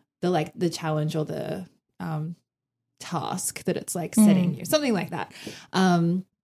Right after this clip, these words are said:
Speaker 1: and then just stare at it for as long as you need to goddamn stare at it, you know, in a, in the right context when you're feeling really meditative and really, like, you know, you're invocating, like, in whatever sense, whatever that means to you.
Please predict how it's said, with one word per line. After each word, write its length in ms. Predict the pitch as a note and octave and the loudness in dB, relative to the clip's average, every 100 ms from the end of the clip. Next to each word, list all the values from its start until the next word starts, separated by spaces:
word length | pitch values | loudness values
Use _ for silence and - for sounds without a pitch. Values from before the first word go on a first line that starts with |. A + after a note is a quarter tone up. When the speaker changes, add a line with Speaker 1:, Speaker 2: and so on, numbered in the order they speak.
| _ _ _ _ _ | _ _ _ _ _
Speaker 1:
and 100 | A3 | 2
then 80 | A3 | 2
just 160 | D4 - | 0 0
stare 240 | F3 E3 | 2 2
at 60 | F#3+ | 2
it 100 | A#3 | 0
for 100 | F3+ | -2
as 140 | E3+ | 0
long 140 | E3 | 0
as 80 | E3+ | 0
you 80 | F3+ | 0
need 100 | E3+ | 0
to 60 | E3+ | -2
goddamn 340 | D#3+ D#3+ D#3+ | -2 -2 -4
stare 300 | - E3 D#3 | -4 -6 -4
at 80 | E3+ | 0
it, 260 | G3+ - - | 0 0 0
you 100 | G3+ | 4
know, 220 | F3 F3 - | 4 2 0
in 200 | F3+ E3+ | 0 2
a, 160 | D#3+ - | 0 0
in 160 | F#3 | 2
the 80 | F#3 | 4
right 220 | E3+ D#3+ | 2 0
context 580 | - D#3+ D#3+ E3+ G3 - | -2 -2 0 -2 -2 -2
when 120 | F3 | -2
you're 80 | E3 | -2
feeling 340 | F3 E3 E3 | 0 0 0
really 220 | D#3+ D#3+ D#3+ | 0 0 2
meditative 600 | D#3 D#3 D#3+ D#3+ D#3 D#3 | 0 0 -2 0 0 0
and 140 | D#3+ | -2
really, 280 | D3+ D#3 D3+ | 0 0 0
like, 320 | D3+ - - - - - - _ | -2 -4 -10 -18 -20 -20 -20 _
you 140 | - F#3 | 2 4
know, 80 | E3 | 4
you're 300 | E3 D#3+ E3 - - _ | 4 2 0 -10 -18 _
invocating, 1000 | G#3 F#3+ F3+ - F3 D#3+ D#3 D3+ D3+ D3+ - | 2 4 4 0 2 2 2 0 0 -2 -4
like, 240 | D#3 D#3 | -8 -6
in 260 | - E3 D#3+ | -2 0 2
whatever 300 | D#3+ D#3 D#3+ | 2 2 0
sense, 400 | - D#3+ E3+ - | -2 -4 -6 0
whatever 260 | G3+ A3 G3+ | 4 4 4
that 160 | - | 0
means 240 | F3 E3+ - | 0 0 -2
to 100 | F#3+ | -2
you. 440 | F3 D#3+ F#3+ C4+ | 2 2 2 0